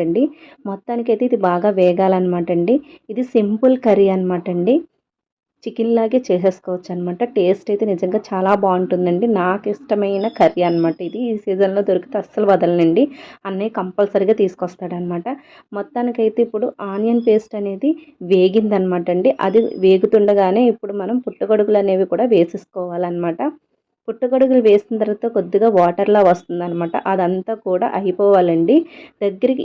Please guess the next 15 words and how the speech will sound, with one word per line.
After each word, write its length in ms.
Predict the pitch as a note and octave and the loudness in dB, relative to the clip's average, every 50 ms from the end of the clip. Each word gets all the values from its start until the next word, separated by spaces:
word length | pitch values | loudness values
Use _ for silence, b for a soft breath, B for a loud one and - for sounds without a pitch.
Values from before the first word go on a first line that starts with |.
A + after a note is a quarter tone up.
| G#3+ G3 | 0 2
ఎగిరిపోయిన 500 | F3+ G3+ A3 A#3 A#3 A#3+ A3+ A3+ A3 A3 G#3 G#3 | 4 4 4 4 4 2 2 2 2 0 0 0
తర్వాత 420 | F3+ F#3 F#3 F#3 G3 F#3+ F#3+ F#3+ - - - G3 | 0 2 2 2 2 2 2 0 -2 -4 -4 -6
అప్పుడు 260 | - _ A#3 A3+ A#3 A3 | -6 _ -8 -6 -6 -4
మనం 160 | G#3 G3+ A3+ B3+ A#3+ G3+ | -4 -4 -4 -2 -2 -2
అన్నీ 160 | G3+ A3 A3+ F#3+ | 0 0 0 0
యాడ్ 180 | F3 E3+ E3+ - - | 0 -2 -4 -6 -8
చేసుకోవాలన్నమాట. 840 | F3+ F3+ F3+ _ - F3 E3 D#3+ E3 E3 E3+ E3+ E3 E3 E3+ E3+ - C4+ E4 - b b b b _ _ _ _ b b b b b b _ _ - | -8 -8 -10 _ -6 -4 -2 -2 -2 -4 -4 -6 -6 -8 -8 -6 -6 -6 -6 -6 b b b b _ _ _ _ b b b b b b _ _ 0
చూడండి, 340 | C#4 B3 A#3+ A#3+ A#3 A#3 C4+ A3+ G3 | 2 2 4 4 4 4 4 4 4
వాటర్ 280 | F#3 F3 F#3 F#3 A#3 A#3 | 4 4 2 0 0 0
అనేది 200 | A#3 A#3 A#3 A#3 G#3 | 2 2 2 2 0
ఇంకిపోయింది 420 | G3 F#3 G3 G3+ G#3 G3 G3+ G3 - F#3 | 0 0 0 0 0 0 0 0 -2 -2
కదా. 160 | F3 F#3+ A3+ B3+ - - G3 | 0 0 0 0 2 2 2
ఇప్పుడు 200 | G3+ - - A3 A3+ | 2 2 -2 -6 -4
నేను 120 | A3+ G#3+ G#3 G3+ | -2 -2 -2 -2
ఏంటంటే 380 | G3+ G3 - G3+ G3 F#3 C4 | -2 -4 -4 -6 -6 -6 -8